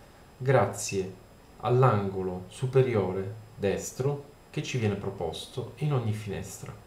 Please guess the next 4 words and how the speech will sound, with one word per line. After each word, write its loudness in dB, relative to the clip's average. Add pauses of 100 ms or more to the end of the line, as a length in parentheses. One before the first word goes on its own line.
(1600)
Basta 0
semplicemente -4 (920)
tenere 2
premuto 0